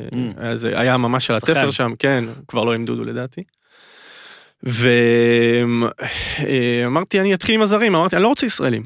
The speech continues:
Speaker 2: לא רוצה להתעסק בישראלים, זו התעסקות קשה, זו התעסקות, אה, מ-, מ-, מתישה", הייתי מנהל מעל חמישים שחקנים ישראלים בארץ, בכל הרמות, עד לאומית, נגיד, בוא נגיד, עד ליגה א' בקושי הגענו. וזה, אני ידעתי כמה זה מתיש, ידעתי כמה זה קשה, ידעתי כמה, אה,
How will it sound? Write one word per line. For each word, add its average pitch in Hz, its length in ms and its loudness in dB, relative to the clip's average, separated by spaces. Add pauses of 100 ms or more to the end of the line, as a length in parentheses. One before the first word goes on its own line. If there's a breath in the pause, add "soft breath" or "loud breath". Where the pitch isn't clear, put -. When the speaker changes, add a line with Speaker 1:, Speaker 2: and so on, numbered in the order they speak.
Speaker 2:
לא 180 100 0
רוצה - 160 -4
להתעסק 190 280 -2
בישראלים, 165 420 -2
זו 143 60 0
התעסקות - 360 -6
קשה, 143 420 0
זו 123 60 -2
התעסקות, - 480 -6
אה, 120 140 0
מ-, 117 500 -4
מ-, 117 40 -6 (120)
מתישה", 131 500 -2
הייתי 135 240 0
מנהל 127 400 0 (400)
מעל 120 200 -6
חמישים 123 340 -4
שחקנים 135 380 -2
ישראלים 127 480 0
בארץ, 139 360 2
בכל 147 300 0
הרמות, 131 460 0 (120)
עד 139 260 -4
לאומית, 135 380 0
נגיד, 131 220 -2
בוא 127 100 -2
נגיד, 123 280 -4
עד 120 220 -4
ליגה 120 220 -4
א' 120 140 -4
בקושי 131 400 -6
הגענו. 156 280 -6 (920 soft breath)
וזה, 110 340 -4
אני 101 100 -6
ידעתי 113 280 -4
כמה 147 200 -2
זה 147 120 -6
מתיש, 120 380 -2
ידעתי 110 280 -6 (100)
כמה 123 280 -6
זה 113 160 -6
קשה, - 360 -4
ידעתי 117 420 -4
כמה, 123 280 -2 (960)
אה, - 40 -16